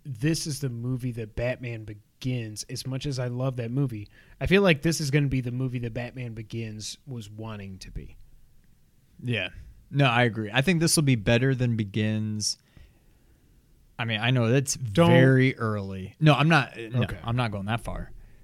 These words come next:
Speaker 2: But as of right now, hype level is this, I'm, I don't wanna say expecting, but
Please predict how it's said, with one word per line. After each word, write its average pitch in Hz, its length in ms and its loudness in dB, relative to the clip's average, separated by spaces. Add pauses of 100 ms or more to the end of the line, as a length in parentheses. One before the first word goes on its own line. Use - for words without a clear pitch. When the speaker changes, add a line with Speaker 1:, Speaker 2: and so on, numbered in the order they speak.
(200)
Speaker 2:
But 131 380 10 (1700)
as 147 160 4
of 131 160 2
right 127 240 2
now, 131 520 -2 (260)
hype - 360 -2
level 139 340 2
is 110 420 -2
this, 110 680 2 (200)
I'm, 110 320 -4 (1300)
I - 60 2
don't 160 100 8
wanna 151 140 6
say 139 180 4
expecting, 113 680 4
but 101 220 4